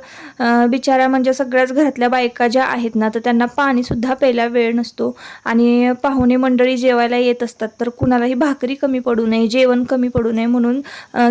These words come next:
किचनमध्ये त्या राबत असतात. तर मी काय करते आता, अ, सांगते तुम्हाला. सकाळी सकाळी चहा बिस्किट खाऊन घेतलेलं आहे आणि मटण जेव्हा खायला मिळेल तेव्हा मिळेल. मी मटणाची तर मी काय म्हणजे अपेक्षा करत नाही. सर्वात आधी मी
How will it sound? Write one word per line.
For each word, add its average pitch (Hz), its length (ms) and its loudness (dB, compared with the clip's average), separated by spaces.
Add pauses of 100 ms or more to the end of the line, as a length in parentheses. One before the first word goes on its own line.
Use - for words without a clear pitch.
किचनमध्ये 262 540 2
त्या 254 180 0
राबत 240 420 -2
असतात. 226 260 -10 (320)
तर 262 60 0
मी 311 180 -2
काय 370 240 0
करते 262 380 -2
आता, 240 480 -2
अ, 220 260 -4
सांगते 226 360 -4
तुम्हाला. 220 360 -6
सकाळी 262 360 -4
सकाळी 285 160 -6 (100)
चहा 277 280 -2
बिस्किट 254 420 -6
खाऊन 247 280 -2
घेतलेलं 240 460 -4
आहे 233 340 -6 (360)
आणि 240 200 0
मटण 269 580 0
जेव्हा 269 340 2
खायला 240 360 -2
मिळेल 247 400 -2
तेव्हा 247 180 0
मिळेल. 233 340 0
मी 240 240 2
मटणाची 262 600 -2
तर 269 100 0
मी 262 180 -2
काय 247 200 -4
म्हणजे 240 300 0
अपेक्षा 240 520 -6
करत 285 360 -2
नाही. 254 360 -4
सर्वात 240 380 -2
आधी 233 160 -4
मी 262 180 0